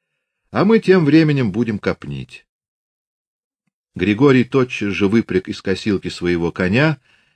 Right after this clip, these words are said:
сел на него и шагом поехал по жёлтой щетинистой стерне к шляху. «Скажи ему, чтоб жалел вас», звучал в ушах его Наталин голос.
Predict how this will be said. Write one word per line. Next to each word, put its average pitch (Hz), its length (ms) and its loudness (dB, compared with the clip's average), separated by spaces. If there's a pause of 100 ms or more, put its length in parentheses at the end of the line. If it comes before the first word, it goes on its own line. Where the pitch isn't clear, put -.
сел 160 380 2
на 165 120 0
него 139 420 2 (140)
и - 220 -4
шагом 110 600 -4
поехал 95 580 -2
по 85 180 -2
жёлтой 104 420 0
щетинистой 90 720 -6
стерне 90 560 -2 (240)
к - 100 -20
шляху. 73 560 -8 (1000)
«Скажи 123 520 0
ему, 151 420 2 (680)
чтоб 113 380 -2
жалел 131 520 4
вас», 73 540 -10 (540)
звучал 87 540 -2
в 85 60 -4
ушах 92 420 -4
его 85 360 -2 (120)
Наталин 82 520 -6
голос. 76 460 -8